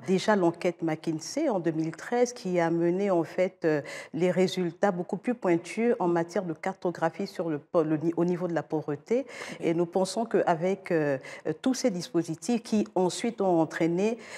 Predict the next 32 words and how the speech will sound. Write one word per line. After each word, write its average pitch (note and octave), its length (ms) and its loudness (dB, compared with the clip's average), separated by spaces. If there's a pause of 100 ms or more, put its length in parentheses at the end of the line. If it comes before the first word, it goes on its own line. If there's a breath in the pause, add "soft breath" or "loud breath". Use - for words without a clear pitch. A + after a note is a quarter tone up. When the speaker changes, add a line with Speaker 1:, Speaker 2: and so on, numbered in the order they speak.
(120)
Speaker 1:
la E3 280 6
mise G#3 600 4 (320)
en E3 100 6
place F3+ 520 2 (180)
de D#3+ 160 0
certains G3 500 0
instruments, E3+ 420 2
notamment E3 400 2
la D#3+ 120 2
cnam D#3 280 -4
G D#3 200 -2
S, F#3+ 420 2 (300 loud breath)
la D#3+ 100 4
C E3+ 140 -4
N E3+ 80 4
S E3 140 2
S E3 120 2
qui F#3 160 -2
existe, D#3+ 480 -2
euh, D3 160 -2
déjà D3 320 -4
depuis D3+ 300 -2
un D#3 80 0
bon D#3 140 0
moment. D#3 420 0
Donc E3+ 180 4
Speaker 2:
Mhm. - 80 -4
Speaker 1:
la E3 60 4
cnam F#3 240 0
G F3+ 100 0
S F3 100 2
pour E3 200 2